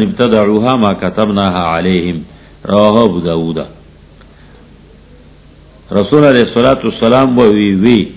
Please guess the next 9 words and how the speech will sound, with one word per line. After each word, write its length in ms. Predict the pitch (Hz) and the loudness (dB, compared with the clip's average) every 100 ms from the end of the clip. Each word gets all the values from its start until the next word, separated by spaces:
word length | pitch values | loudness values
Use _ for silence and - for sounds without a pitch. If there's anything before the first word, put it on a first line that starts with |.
| - - - - - - | -20 -20 -20 -20 -20 -2
خلکو 320 | 139 147 131 | 2 2 0
ته 120 | 113 98 | -2 0
خونه 240 | 123 127 110 | 2 2 2
به 140 | 95 | 0
کوله، 400 | 92 95 95 95 90 - - - 101 123 | -2 -2 0 0 -2 -8 -20 -8 0 4
«لا 100 | 151 | 4
تشددوا 760 | - 143 - 139 123 131 131 110 | 2 -2 0 0 2 2 2 2
علی 120 | 101 | 0
انفسکم»، 560 | 92 85 85 85 92 | -2 -6 -8 -8 -6